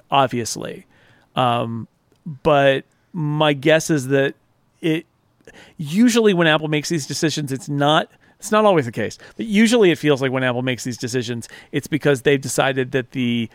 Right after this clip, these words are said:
amount of work to get something that would be a poorer experience isn't worth it, and that they wanna have it be a really good experience, and so they're gonna draw the line where they do.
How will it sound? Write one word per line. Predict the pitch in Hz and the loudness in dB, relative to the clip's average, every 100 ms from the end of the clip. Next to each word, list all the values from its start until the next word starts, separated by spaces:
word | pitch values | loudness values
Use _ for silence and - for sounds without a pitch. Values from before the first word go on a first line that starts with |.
| - - _ | -20 -20 _
amount | 147 160 170 | 2 2 2
of | |
work | 135 151 147 | 2 0 -2
to | 147 | -2
get | 143 139 | -4 -2
something | 151 135 139 135 123 | -4 -2 -4 -4 -4
that | 135 | -4
would | 143 | -2
be | 131 | -2
a | 131 | -4
poorer | - 147 147 135 127 | -2 2 2 2 -2
experience | - - 135 127 120 117 | -6 -4 -2 -2 -4 -6
isn't | 127 117 | -8 -8
worth | 117 110 113 | -6 -6 -4
it, | 117 - - | -6 -8 -10
and | 139 | -6
that | 127 | -4
they | 127 | -2
wanna | 123 123 123 | -2 -4 -2
have | 127 127 | -2 -2
it | 117 | -2
be | 123 | -2
a | 123 | 0
really | 135 123 | -2 -2
good | 107 147 | 0 0
experience, | 139 - 131 120 117 117 110 - - - - - - | 0 -6 -6 -6 -6 -6 -10 -14 -18 -20 -20 -12 -4
and | 131 120 | -2 -2
so | - 139 | 0 0
they're | 127 | 0
gonna | 127 120 | -2 0
draw | 135 | 0
the | 123 | 2
line | 120 123 120 | 0 -2 -2
where | 120 | -2
they | 113 | -4
do. | 113 107 | -4 -4